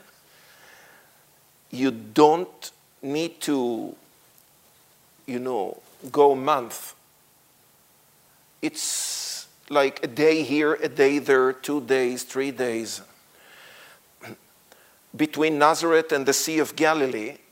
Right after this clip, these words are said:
Nazareth and the Sea of Galilee, um, at most twenty miles, not more. And twenty miles you can do in a day and a half, not more.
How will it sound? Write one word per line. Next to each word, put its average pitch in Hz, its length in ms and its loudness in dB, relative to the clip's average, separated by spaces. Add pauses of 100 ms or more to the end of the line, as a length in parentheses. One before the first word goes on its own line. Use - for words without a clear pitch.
(680)
Nazareth 131 840 -4
and 120 160 -12
the 127 60 -8
Sea 139 260 -8
of 135 160 -4
Galilee, 147 600 -2 (680)
um, 120 720 0 (880)
at 160 160 -10
most 151 580 -2
twenty 135 300 -4
miles, 113 580 -10
not 110 220 -12
more. 95 240 -16 (1500)
And 127 180 -6
twenty 170 340 -2
miles 151 640 -2 (320)
you 147 140 -4
can 143 220 -4
do 135 180 0
in 127 140 0
a 123 80 -2
day 127 200 -6
and 117 120 -6
a 110 40 -8
half, 90 340 -12
not - 300 -20
more. - 160 -20